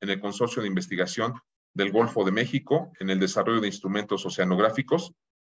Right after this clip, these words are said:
Ha sido tripulante científico para la liberación y manejo de instrumentos físico-químicos en el Golfo de México y Golfo de California.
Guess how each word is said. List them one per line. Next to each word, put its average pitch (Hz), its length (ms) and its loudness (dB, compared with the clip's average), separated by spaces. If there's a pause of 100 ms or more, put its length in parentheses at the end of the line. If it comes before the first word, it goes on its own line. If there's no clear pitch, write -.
(140)
Ha 117 100 2
sido 123 240 4
tripulante 113 480 -2
científico 113 640 -2
para 95 140 4
la 92 80 8
liberación 92 500 2
y 113 40 -2
manejo 104 360 -2
de 98 80 -2
instrumentos 95 800 -4
físico-químicos 113 1000 -4 (440)
en 98 120 0
el 98 100 2
Golfo 117 300 2
de 98 100 4
México 120 520 -2
y 98 80 -6
Golfo 107 380 2
de 90 80 -2
California. 107 640 -2